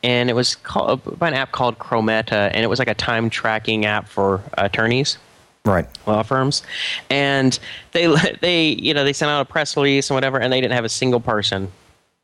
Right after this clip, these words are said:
Speaker 1: I don't think, bought a, ca-, opened an account or tried it. And they also had an article about them in Inc magazine, um, which you have some, uh, you know, uh,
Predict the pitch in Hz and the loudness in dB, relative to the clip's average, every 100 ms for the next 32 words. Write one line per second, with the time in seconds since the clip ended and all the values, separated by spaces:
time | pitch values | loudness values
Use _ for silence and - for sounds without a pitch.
0 | _ _ _ _ _ _ _ - 113 107 | _ _ _ _ _ _ _ -2 0 0
1 | 107 104 - 110 117 110 85 90 - 120 | -2 -2 -6 -4 0 0 0 -4 -4 -2
2 | - 117 113 104 101 107 98 92 104 92 | 0 0 0 0 0 -2 0 0 0 0
3 | 82 - - - - - - 113 117 117 | 0 -6 -20 -20 -16 -14 -6 -2 0 0
4 | 113 113 110 - - 123 123 131 135 127 | 2 0 -2 -10 -2 2 2 2 0 2
5 | 120 113 117 120 113 117 113 113 113 113 | 2 2 0 -2 0 0 2 0 0 0
6 | 110 110 107 104 104 104 - 131 131 139 | 2 0 2 2 0 -2 -4 -2 0 0
7 | 120 131 139 151 156 185 - _ - - | 0 0 0 2 2 0 -6 _ -18 -16
8 | - - 113 113 110 117 - 160 117 - | -10 -4 0 2 2 2 2 2 2 2
9 | 110 107 107 - _ _ _ _ _ _ | 2 2 -2 -10 _ _ _ _ _ _
10 | _ - - 90 110 104 95 110 101 98 | _ -8 -4 0 2 4 4 2 4 2
11 | 98 - - - | 0 -6 -4 -2